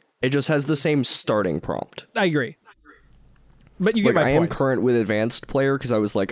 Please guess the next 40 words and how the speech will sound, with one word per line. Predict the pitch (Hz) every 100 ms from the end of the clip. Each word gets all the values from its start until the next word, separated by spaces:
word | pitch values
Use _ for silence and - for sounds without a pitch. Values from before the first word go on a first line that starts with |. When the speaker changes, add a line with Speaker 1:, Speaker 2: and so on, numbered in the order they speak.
| -
Speaker 1:
"Ah," | 127 92 60
it | 104
was | 107 98
right | 117 120
after | 120 110
I |
finished, | 110 104 104 - - - - - - - - - - - - -
uh, | 92 95 95
Solo | - 131 107
Leveling. | 78 65 - - - - - -
I |
Speaker 2:
Yeah. | 127
Speaker 1:
picked | 110
it | 104
up | 92
and | 87
was | 98 98
like, | 82 -
"Okay." | - - - - - - - - -
Speaker 2:
Yeah. | 120 - 127
Speaker 1:
But | 110 -
it | 139
is, | 170 170 - -
it | 151
is | 175 - - - - -
actually | 120 - - 131 117
different. | 107 101 135 139 131 -
You | 113
just | 113 -
have | - 101 -
to | 107
get | 87 92 -
to | -
the | 101
point | - 101 87 -
where | 87
it | 78 -
actually | 82 - 78 65
is | 73 -
different, | - -